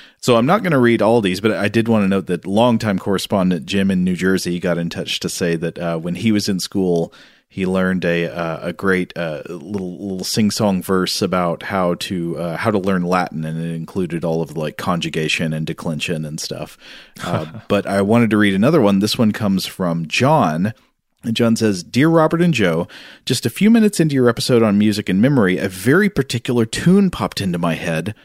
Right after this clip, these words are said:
Pop Goes the Weasel, except the lyrics weren't those of the nursery rhyme, but the variables of the quadratic formula.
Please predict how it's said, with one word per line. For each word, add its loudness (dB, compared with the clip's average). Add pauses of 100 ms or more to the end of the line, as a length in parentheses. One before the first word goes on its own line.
(320)
Pop -2
Goes 0
the 2
Weasel, -2 (280)
except 0 (300)
the 2
lyrics 0
weren't 0
those 2
of -4
the -2
nursery 2
rhyme, 0
but -8
the 2
variables 2
of -4
the 0
quadratic 0
formula. 0